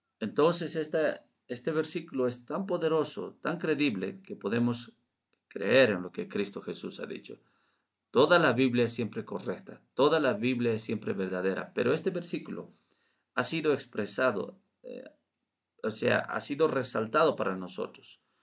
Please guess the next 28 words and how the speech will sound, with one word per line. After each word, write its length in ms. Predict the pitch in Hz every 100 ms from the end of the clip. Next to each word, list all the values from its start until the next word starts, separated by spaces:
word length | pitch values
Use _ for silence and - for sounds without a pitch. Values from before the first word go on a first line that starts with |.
| _ _
Su 200 | - 127
mensaje 680 | 139 127 170 170 196 196 - _ _ _ _ _ _ _ _ -
es 280 | 123 120
inequívoco 760 | - 98 98 110 110 87 - - _ _ _ _ _ _ _ -
y 140 | 98
es 160 | 95 -
digno 300 | 135 104 98
de 120 | 101
ser 220 | - -
predicado. 500 | - - - - - _ _ _ _ _
Y 160 | 113
uno 180 | 143 165
más, 480 | 156 123 95 - - _ _ _ -
algo 240 | 123 131
más 240 | 127 117
te 60 | 120
voy 120 | 110
a 100 | 101
decir, 400 | 95 98 107 - -
ah, 340 | 101 92 - -
para 160 | 95
empezar. 500 | 95 - - 98 - - _ _ _ _ _ _ _
Es 260 | 113 143 -
palabra 440 | - 135 113 107
fiel, 400 | - 113 92 - - _
lo 160 | - -
cual 200 | 147 151
significa 760 | 151 131 127 135 135 131